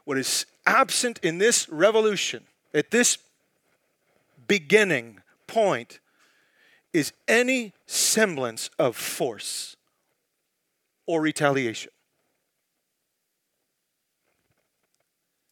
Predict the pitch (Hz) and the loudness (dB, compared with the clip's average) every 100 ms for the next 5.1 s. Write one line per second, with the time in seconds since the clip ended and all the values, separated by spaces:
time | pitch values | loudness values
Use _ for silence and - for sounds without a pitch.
0 | _ _ _ _ - - 139 120 202 285 | _ _ _ _ -20 -20 -14 2 6 6
1 | - 240 208 202 190 180 196 190 - 202 | 4 2 2 4 2 2 -2 -2 0 2
2 | 214 233 220 160 180 180 175 165 - 165 | 4 2 -4 -2 -2 0 0 -2 -4 -6
3 | 180 - 233 254 262 240 220 202 160 165 | -4 -2 -2 0 2 4 6 4 4 0
4 | 196 180 139 139 220 277 175 151 165 156 | 2 2 -2 -2 2 4 2 2 2 2
5 | 160 | -2